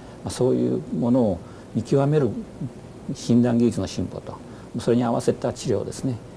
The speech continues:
を、いや、うまく組み合わせると、まあ、いうこと、それから、まあ、最近は、まあ、骨髄移植というような、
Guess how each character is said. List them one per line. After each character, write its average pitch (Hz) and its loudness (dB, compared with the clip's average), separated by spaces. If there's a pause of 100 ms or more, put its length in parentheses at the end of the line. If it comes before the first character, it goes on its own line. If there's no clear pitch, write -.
(540)
を、 113 0 (100)
い - -2
や、 - 0 (140)
う 92 -2
ま 90 0
く - -12
組 98 -2
み 98 2
合 - -2
わ 98 -6
せ 98 -2
る - -2
と、 - -12 (400)
ま 117 -2
あ、 - 0
い 104 0
う 107 0
こ - -8
と、 82 -6 (160)
そ - -10
れ - -4
か - -2
ら、 107 2
ま 110 4
あ、 82 0 (580)
最 95 0
近 98 -4
は、 87 -2
ま 82 -4
あ、 - -12 (420)
骨 - -10
髄 85 2
移 - 0
植 - -6
と - -10
い - -6
う - -6
よ - -6
う - -6
な、 - -10